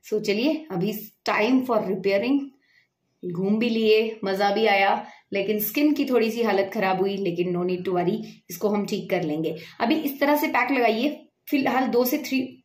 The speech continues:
मतलब two to three minute इसको just छोड़ दीजिए।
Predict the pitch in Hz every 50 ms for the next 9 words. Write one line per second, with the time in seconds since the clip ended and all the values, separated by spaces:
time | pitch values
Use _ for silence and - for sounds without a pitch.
0 | - 247 254 262 285 294 - - 285 277 - 294 - 247 262 247 254 247 247 220
1 | 233 - - 233 190 220 233 233 - - - 196 180 170 156 156 160 - 151 -
2 | - -